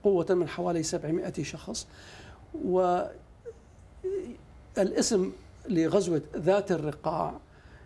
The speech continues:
يناسب هذا من ناحية أنهم، أن الصحابة اضطروا إلى المرور بأرض وعرة،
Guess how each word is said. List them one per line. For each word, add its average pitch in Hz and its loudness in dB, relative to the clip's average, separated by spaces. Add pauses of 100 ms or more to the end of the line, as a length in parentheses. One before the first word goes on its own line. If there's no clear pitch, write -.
(560)
يناسب 233 2
هذا 156 -2
من 175 2
ناحية - 0
أنهم، 185 2 (400)
أن 170 2
الصحابة 170 0 (400)
اضطروا 180 2
إلى 160 2
المرور 165 2
بأرض 156 0
وعرة، 151 0